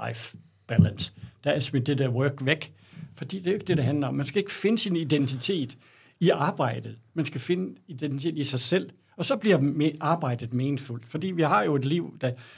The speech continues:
der handler om arbejde. Jeg elsker arbejde. Jeg elsker min familie. Jeg elsker min fritid. Jeg elsker,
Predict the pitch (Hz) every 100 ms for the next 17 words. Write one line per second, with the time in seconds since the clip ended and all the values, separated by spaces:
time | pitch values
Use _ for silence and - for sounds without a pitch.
0 | - _ 131 123 117 143 131 123 143 -
1 | 147 139 123 147 135 - - 120 156 196
2 | 156 135 131 139 151 160 156 143 123 113
3 | 131 127 180 175 143 143 151 139 123 113
4 | - 190 - 147 123 135 143 -